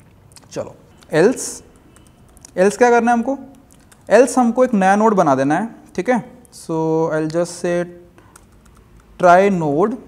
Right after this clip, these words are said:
star new node is equal to new try node using word zero,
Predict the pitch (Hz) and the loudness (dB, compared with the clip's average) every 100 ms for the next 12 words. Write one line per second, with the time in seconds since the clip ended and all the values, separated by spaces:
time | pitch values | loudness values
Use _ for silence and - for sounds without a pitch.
0 | - - - 165 170 220 180 170 175 254 | -20 -10 0 4 4 2 -4 -2 2 2
1 | 285 180 143 202 247 - _ _ _ _ | 2 0 0 -4 -6 -18 _ _ _ _
2 | _ _ _ _ _ _ _ _ _ - | _ _ _ _ _ _ _ _ _ -20
3 | _ _ _ _ _ 165 156 165 156 175 | _ _ _ _ _ -8 -4 -4 -2 -2
4 | 175 175 196 254 - - - 175 214 175 | -2 0 0 -2 -6 -4 2 2 2 0
5 | 139 170 208 - - _ _ _ _ _ | -2 -2 -6 -12 -20 _ _ _ _ _
6 | _ _ _ _ _ _ _ _ _ - | _ _ _ _ _ _ _ _ _ -20
7 | _ - - _ _ _ _ _ _ _ | _ -20 -20 _ _ _ _ _ _ _
8 | _ _ _ 160 185 175 175 190 - - | _ _ _ -4 -2 -2 -4 -6 -10 -20
9 | _ _ _ _ _ _ _ _ _ _ | _ _ _ _ _ _ _ _ _ _
10 | - 147 143 147 185 202 156 127 | -16 -16 -14 -2 0 0 -2 -10